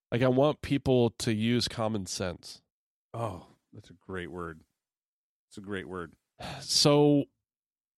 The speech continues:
Speaker 1: <laughs> I ca-, I have this example, and I,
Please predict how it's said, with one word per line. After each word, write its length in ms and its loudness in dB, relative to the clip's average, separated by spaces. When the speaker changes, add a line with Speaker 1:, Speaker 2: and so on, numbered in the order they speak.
Speaker 1:
<laughs> 0 -
I 160 0
ca-, 240 -4
I 60 2
have 320 0
this 220 0
example, 600 0
and 100 0
I, 80 -4